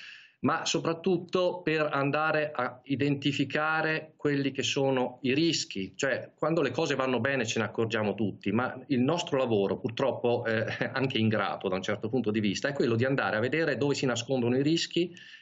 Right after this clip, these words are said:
e di quantificarli, non di andare a dire che cosa succederà. Questo è una storia che va avanti per noi dal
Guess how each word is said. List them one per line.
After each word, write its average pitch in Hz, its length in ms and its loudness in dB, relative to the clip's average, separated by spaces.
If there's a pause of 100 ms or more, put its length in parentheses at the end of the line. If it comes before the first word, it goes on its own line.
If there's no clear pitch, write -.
(120)
e 151 120 -2
di 139 100 0
quantificarli, 104 960 -2 (440)
non 151 440 0
di 117 140 -2
andare 117 320 0
a 107 40 0
dire 113 360 0
che 120 180 -4
cosa 127 320 0
succederà. 95 800 -2
Questo 104 640 0
è 127 260 -2
una 127 220 -2
storia 151 500 0
che 117 160 -2
va 123 80 2
avanti 143 480 0
per 120 160 0
noi 127 400 2
dal 101 420 0